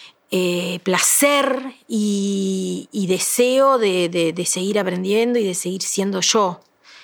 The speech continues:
Este, mis alumnos me dicen dos por tres, "Me gustan tus clases porque sos como sos".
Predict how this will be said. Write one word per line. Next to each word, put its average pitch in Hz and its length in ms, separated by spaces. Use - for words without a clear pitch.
Este, 175 640
mis 202 180
alumnos 262 320
me 220 80
dicen 220 300
dos 196 80
por 185 160
tres, 220 340
"Me 226 120
gustan 277 300
tus 214 140
clases 269 360
porque 185 400
sos - 240
como 208 300
sos". - 560